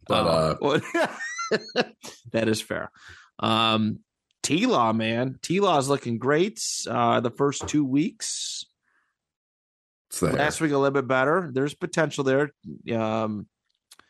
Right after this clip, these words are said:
Speaker 2: three touchdowns, one I N T, over, uh, over five hundred yards passing. So I'm liking what T-Law's got going on. This would be a good, good challenge against a decent defense.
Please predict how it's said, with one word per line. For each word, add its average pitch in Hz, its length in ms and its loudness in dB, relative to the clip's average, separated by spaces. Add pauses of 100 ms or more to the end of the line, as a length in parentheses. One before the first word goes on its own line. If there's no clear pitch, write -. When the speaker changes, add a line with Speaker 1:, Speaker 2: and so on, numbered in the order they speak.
(260)
Speaker 2:
three 156 160 0
touchdowns, 147 540 0
one 139 160 0
I 139 120 2
N 131 180 -2
T, 160 520 -4 (960)
over, 123 460 2
uh, 113 300 4
over 123 200 0
five 120 300 0
hundred 123 200 -4
yards 120 240 0
passing. 139 580 -4 (840)
So 101 440 -4
I'm 113 160 -2
liking 135 300 0
what 135 160 0
T-Law's 135 440 0
got 123 240 -2
going 123 280 2
on. 143 160 2
This 143 140 -6
would 120 100 -8
be 117 100 2
a 110 60 0
good, 110 240 -2 (340)
good 165 220 -2
challenge 143 420 2
against 123 280 -2
a 110 40 -8
decent 113 460 -4
defense. 107 760 -6